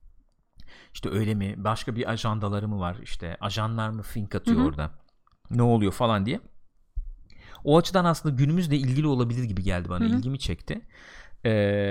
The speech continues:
Speaker 1: yani bu işleri hakikaten parayla, efendim paradan bağımsız veya dediğim gibi işte o efendim devletlerin işte düşünceleri, orada ne dönüyor, ne bitiyor
Speaker 2: Hı hı.
Speaker 1: falan,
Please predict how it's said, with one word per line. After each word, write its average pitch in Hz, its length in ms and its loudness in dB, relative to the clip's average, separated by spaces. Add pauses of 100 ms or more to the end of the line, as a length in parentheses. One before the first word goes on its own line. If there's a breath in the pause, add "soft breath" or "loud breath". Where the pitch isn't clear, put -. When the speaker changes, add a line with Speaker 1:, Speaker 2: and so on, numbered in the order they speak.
(300)
Speaker 1:
yani 143 360 2
bu 175 120 2
işleri 160 280 0
hakikaten 143 340 -2
parayla, 127 800 -2 (180)
efendim 120 260 -8
paradan 113 560 0
bağımsız 101 540 -4
veya 104 180 -2
dediğim 110 180 -2
gibi 101 120 -2
işte 107 200 -6
o 104 120 2
efendim 107 360 -4
devletlerin 107 540 -4
işte 101 300 -10
düşünceleri, 101 680 -8 (260 soft breath)
orada 113 280 -4
ne 110 180 -2
dönüyor, 107 260 -2
ne 107 140 -2
bitiyor 208 280 0
Speaker 2:
Hı 220 40 2
hı. 233 60 2
Speaker 1:
falan, 104 280 -2